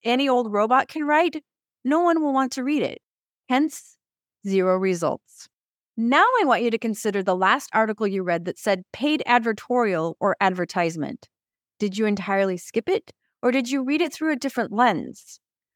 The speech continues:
When I was a young whippersnapper just out of college, I was tasked with writing an article about termite and termite care.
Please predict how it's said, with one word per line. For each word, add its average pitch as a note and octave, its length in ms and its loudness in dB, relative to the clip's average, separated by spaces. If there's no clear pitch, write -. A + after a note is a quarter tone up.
When B3 120 2
I E4 100 6
was F#4+ 180 2
a D4 60 0
young A3+ 200 2
whippersnapper F#3+ 580 -2
just F#3+ 220 -4
out F#3 100 2
of F3 80 -4
college, F#3+ 500 0
I G#3 120 -4
was A3 160 -6
tasked - 420 -4
with F#4 180 -2
writing G#3+ 280 0
an G3+ 80 -2
article F3+ 400 -2
about E3+ 320 -2
termite F3 560 0
and G3 160 -4
termite E3 340 -2
care. F#3 400 -4